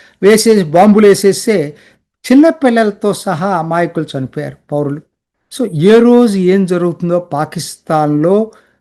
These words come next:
మనం చెప్పలేం. మనం చేసుకోవాల్సిందే ఒక్కటే, మన సరిహద్దుల్ని పటిష్టపరచుకోవటం, అవకాశం కోసం ఎదురు చూడటం, ముఖ్యంగా గిల్జిట్ బాల్తిస్తాన్ను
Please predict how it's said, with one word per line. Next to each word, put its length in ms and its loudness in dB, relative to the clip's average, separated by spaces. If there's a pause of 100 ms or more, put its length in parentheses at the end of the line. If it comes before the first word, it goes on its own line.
(220)
మనం 300 0 (100)
చెప్పలేం. 320 -10 (400)
మనం 320 0 (120)
చేసుకోవాల్సిందే 840 -2
ఒక్కటే, 640 -8 (340)
మన 400 2
సరిహద్దుల్ని 920 2
పటిష్టపరచుకోవటం, 1200 -10 (840)
అవకాశం 720 2
కోసం 440 -2
ఎదురు 240 -2
చూడటం, 440 -14 (480)
ముఖ్యంగా 680 0
గిల్జిట్ 640 0
బాల్తిస్తాన్ను 1120 0